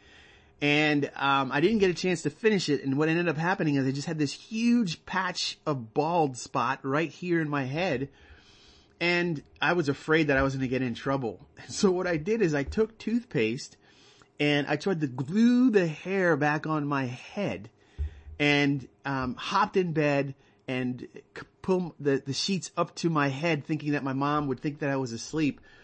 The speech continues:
But lo and behold, I forgot to take out the trash, and my mom woke me up and said, "Can you take out the trash?"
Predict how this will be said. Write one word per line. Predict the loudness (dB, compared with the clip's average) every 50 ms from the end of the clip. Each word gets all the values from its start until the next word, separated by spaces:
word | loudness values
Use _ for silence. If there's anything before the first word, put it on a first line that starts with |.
| -20 -20 -20 -20 _ _ _ -14 -8
But | -4 -2
lo | 0 0 0
and | 0 2
behold, | 0 0 2 2 2 2 4 4 4 2 2 -2 -4 -4
I | -2 0 0 0 0 0 -2 -4 -8 -8
forgot | -8 -8 -4 -2 0 0 0 0 -2 -4
to | -6
take | -4 -4 -4 -4 -4
out | -4 -6 -6 -8
the | -10
trash, | -12 -8 -6 -4 -2 -2 -2 -2 -4 -6 -10 -14 -14 -14 -12
and | -10 -8
my | -6 -6 -6
mom | -6 -4 -4 -4 -2 -2 -4 -4 -6 -8 -10 _ _ _ _ _ _ -4
woke | -2 -2 -2 -2
me | -2 -2 0
up | 0 -2 -2
and | -4 -6
said, | -6 -6 -6 -6
"Can | -6 -6
you | -6
take | -4 -4 -4 -2
out | -2 -2 -4 -4
the | -8
trash?" | -8 -6 -4 -4 -2 -2 -2 -4 -6 -8 -12 -18